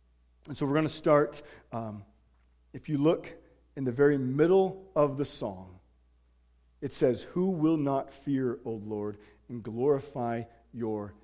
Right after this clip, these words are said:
name?" That's the heart of the song. The whole point is God alone is worthy to be worshiped. He's the one who saves.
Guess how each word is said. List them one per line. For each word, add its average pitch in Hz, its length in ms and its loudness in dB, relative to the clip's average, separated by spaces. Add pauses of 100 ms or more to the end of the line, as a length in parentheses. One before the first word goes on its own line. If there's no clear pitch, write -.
(120)
name?" 104 320 -12 (180)
That's - 220 -10
the 160 140 -4
heart - 580 -10 (320)
of 110 200 -12
the 117 80 -8
song. 98 420 -14 (260)
The 139 80 -8
whole 151 220 2
point 175 400 0 (200)
is 127 160 -6
God 147 540 -2 (300)
alone 123 720 -2 (280)
is 117 160 -10
worthy 110 380 -8
to 113 140 -12
be 110 140 -8
worshiped. 107 460 -12 (160)
He's 185 360 -2
the 165 80 -2
one 131 240 -4
who 110 160 -10
saves. 95 600 -12